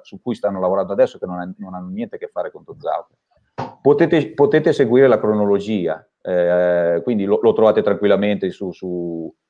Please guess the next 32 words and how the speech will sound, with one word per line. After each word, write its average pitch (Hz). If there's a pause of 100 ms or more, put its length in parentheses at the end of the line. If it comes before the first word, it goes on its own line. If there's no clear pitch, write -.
(200)
sul, 92
sul 98
loro 95
sito 104
o 90
sul 87
sito 95
della 87
Feltrinelli, 95 (420)
la 107
loro 147
cronologia, 117
quindi 139
vedete 139
proprio 123
la 120
crescita 143
dei 107
Paguri 117
come 107
autori, 107
fino 139
ad 113
arrivare 117
veramente 113
del-, 98
a 101
delle 107
storie 107
complesse, 104
delle 92
storie, 101